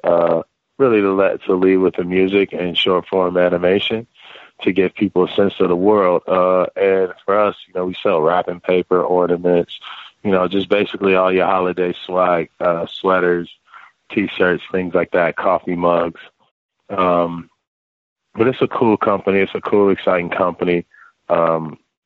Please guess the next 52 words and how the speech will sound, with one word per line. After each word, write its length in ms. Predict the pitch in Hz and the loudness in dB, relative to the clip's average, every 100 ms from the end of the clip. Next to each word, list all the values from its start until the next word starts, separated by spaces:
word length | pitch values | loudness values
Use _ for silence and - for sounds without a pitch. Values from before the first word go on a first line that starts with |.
| _ - | _ -4
and, 580 | 95 92 90 87 85 - | -2 0 0 -2 -4 -8
you 120 | 101 | -2
know, 100 | 92 | 0
I 120 | 87 90 | 2 0
think 260 | 98 87 | 0 0
the, 260 | 95 87 80 | 0 0 0
the 100 | 90 | 0
best 280 | 85 90 - | 0 0 0
part 200 | 95 90 | -2 0
about 360 | 82 87 87 | 0 0 2
it 80 | 85 | 2
is 200 | 82 82 - _ - _ _ | 0 -2 -6 _ -20 _ _
getting 260 | 98 92 92 | -2 -2 0
to, 220 | 87 85 - | -2 -2 -8
you 160 | 98 87 | -4 -2
know, 100 | 82 | 0
to 100 | 82 | 0
look 240 | 95 - | 0 0
at 160 | 95 - | -2 0
people, 380 | 98 90 95 | -2 0 0
getting 260 | 90 95 90 | 0 -2 -2
to 80 | - | -4
see 120 | 98 | -4
kids, 480 | 87 - 92 90 87 - - - - _ | -2 -2 0 0 0 -4 -18 -20 -20 _
get 160 | 95 - | -4 -2
to 60 | 90 | -2
see 100 | 98 | 0
the 80 | 90 | 2
look 220 | 92 90 | 0 0
on 120 | 90 | 0
their 100 | 90 | 0
face, 400 | 87 95 90 90 - - - _ _ _ _ - _ _ _ _ _ _ | 0 0 2 0 -4 -14 -20 _ _ _ _ -20 _ _ _ _ _ _
you 120 | 110 | 0
know, 160 | 104 98 | 2 2
and, 200 | 98 95 - | 2 -2 -2
and 240 | 98 95 | -2 -2
the 80 | 92 | -4
parents 420 | - 110 101 - | 0 0 0 0
really 280 | 101 98 98 | 2 4 2
appreciating 800 | 92 107 95 - 98 95 90 92 | 0 -2 -2 0 2 2 -2 -2
that, 320 | 92 92 - - | 0 0 -2 -8
you 100 | 98 | -4
know, 160 | 92 | 0
they 160 | 90 95 | 2 0
have 220 | 95 95 | 0 0
a 120 | 90 - | -2 -2
Santa 240 | 92 90 | -2 -2
Claus 300 | - 90 87 | 0 -2 -2
that 120 | 85 | -4
they 140 | 92 90 | -2 -4
can 100 | 92 | -2
relate 320 | 90 87 85 | -2 -2 -2